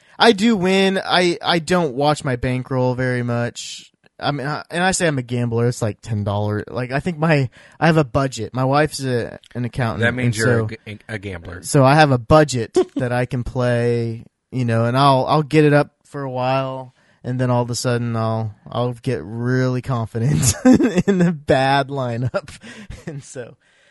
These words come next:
Speaker 1: one time I was, I placed, like, third in a hundred and, uh, or it was, like, a two hundred and thirty thousand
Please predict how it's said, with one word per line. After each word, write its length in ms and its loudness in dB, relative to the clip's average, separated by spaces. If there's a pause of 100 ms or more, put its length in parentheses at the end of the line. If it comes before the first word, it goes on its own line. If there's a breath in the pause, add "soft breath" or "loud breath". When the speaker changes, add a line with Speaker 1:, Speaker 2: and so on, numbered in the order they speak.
(220 soft breath)
Speaker 1:
one 180 6
time 300 2
I 140 10
was, 220 4
I 120 4
placed, 340 0
like, 220 4
third 680 2 (540)
in 200 0
a 100 2
hundred 420 2
and, 360 0
uh, 180 2
or 80 0
it 60 2
was, 80 0
like, 120 -4
a 40 -6
two 200 0
hundred 260 2
and 260 -4
thirty 360 -4
thousand 760 -2